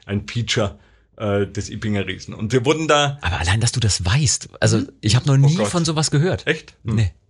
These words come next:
Speaker 1: Oh ja.
Speaker 2: Ja klar, also, äh, Wünschelroutengänger ja,
Speaker 1: Ja.
Speaker 2: aber so Drachenlinien oder so Kraftlinien?
Speaker 1: Ja,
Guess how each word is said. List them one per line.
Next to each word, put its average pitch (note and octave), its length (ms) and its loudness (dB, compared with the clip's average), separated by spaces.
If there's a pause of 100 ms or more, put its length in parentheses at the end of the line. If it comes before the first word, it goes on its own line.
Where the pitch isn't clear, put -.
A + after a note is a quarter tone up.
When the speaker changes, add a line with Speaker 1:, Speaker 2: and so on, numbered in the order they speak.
(140)
Speaker 1:
Oh G3 80 -8
ja. E3 180 -2
Speaker 2:
Ja G#2 60 4
klar, A2+ 180 2
also, F#2+ 280 0
äh, F2 140 0
Wünschelroutengänger B2 680 2
ja, F#2 380 0
Speaker 1:
Ja. F#2 180 -4
Speaker 2:
aber F#2+ 180 2
so F2+ 120 0
Drachenlinien C3+ 800 0
oder F#2 160 0
so - 120 -4
Kraftlinien? B2 600 -2 (180)
Speaker 1:
Ja, A#2+ 480 2